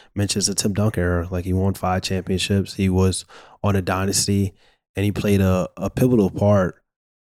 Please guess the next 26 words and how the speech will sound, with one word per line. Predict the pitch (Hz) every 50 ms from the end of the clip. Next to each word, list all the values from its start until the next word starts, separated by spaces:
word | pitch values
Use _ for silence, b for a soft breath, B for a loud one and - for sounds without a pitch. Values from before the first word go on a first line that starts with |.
| _ _
of | 101 101 95 92 95
being, | 104 101 101 101 98 95
like, | 92 92 90 87 87 - - - _ _ _ _ _ _ _ _ _ _ _ _ _ _ _ _ _ _ _ _ _ _ _ _ _ - - - -
just | - 123 143 135 - - - - - - _ _ _ _ _ _ _ _ _ _ _ _ -
this, | 131 120 101 101
this | 92 - 120 113 -
player | - 131 123 123 123 123 120 117
that | 117 113 107 101 98 - b b b b b b b _ _ _ _ _ -
the | 127
media | 117 120 139 143 147 135 127 117
loved | 117 120 127 135 135 139 135 127 - - - - - _ _ -
because, | 113 117 - - 123 113 101
like, | 113 110 104 101 -
he | - 127 107
just | 117 117 101 87 87
did | 107 110 104 -
things | 113 110 107 95
the | 98
right | 104 104 104 104
way | 101 104 104 110 110 110 113 107 - _ _ _ _ _ _ _ _ _ _ _ -
because | 113 107 - 107 -
probably | - 123 113 110 107 101
he | 98 107
didn't | 101 95 92 -
talk. | - 95 101 104 - - -
<laughs> | -